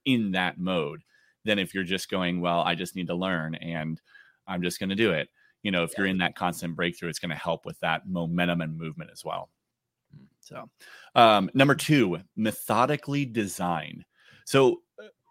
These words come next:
Speaker 1: when Blake and I were laying this out, we actually went back and forth on this several times on what to,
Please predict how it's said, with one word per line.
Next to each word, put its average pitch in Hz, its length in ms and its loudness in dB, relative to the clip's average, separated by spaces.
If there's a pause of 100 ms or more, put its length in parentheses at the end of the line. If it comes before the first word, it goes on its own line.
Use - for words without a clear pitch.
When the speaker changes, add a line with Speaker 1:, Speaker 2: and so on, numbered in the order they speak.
Speaker 1:
when 120 200 2
Blake 170 220 6
and 135 80 4
I 117 80 6
were 101 140 0
laying 87 240 0
this 82 180 -6
out, 80 280 -2
we 127 240 2
actually 135 320 2
went 104 240 -4
back 95 280 -2
and 127 120 -6
forth 95 320 -4
on 87 140 -4
this 80 180 -6
several 92 320 -2
times 87 320 -6
on 82 260 -6
what 90 280 0 (120)
to, 90 440 -2